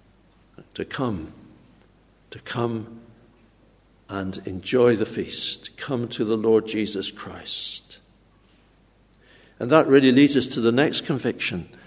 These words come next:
that you really ought to have. If you are going to attend, it's this, that you must be convinced that God really wants you to come.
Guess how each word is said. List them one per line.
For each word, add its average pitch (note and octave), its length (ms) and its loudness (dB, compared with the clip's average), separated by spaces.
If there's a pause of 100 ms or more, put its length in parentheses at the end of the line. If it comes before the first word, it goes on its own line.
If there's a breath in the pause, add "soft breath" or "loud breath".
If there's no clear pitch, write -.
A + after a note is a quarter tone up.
(160 soft breath)
that - 220 -2
you A#2+ 100 2
really D3+ 440 8
ought D3+ 260 6
to A#2 100 -2
have. D#3 400 -2
If - 140 -6
you E3 260 10
are B2+ 120 4
going E3 300 6
to C3 180 4
attend, C#3 400 2
it's - 180 0
this, - 400 6 (480 loud breath)
that - 260 6
you F3+ 240 4
must G#3 240 4
be D#3+ 120 6
convinced E3 480 0
that - 180 -2
God F#3 240 4
really F3 280 4
wants F#3+ 380 2
you D3+ 100 4
to - 120 -8
come. G2+ 360 -10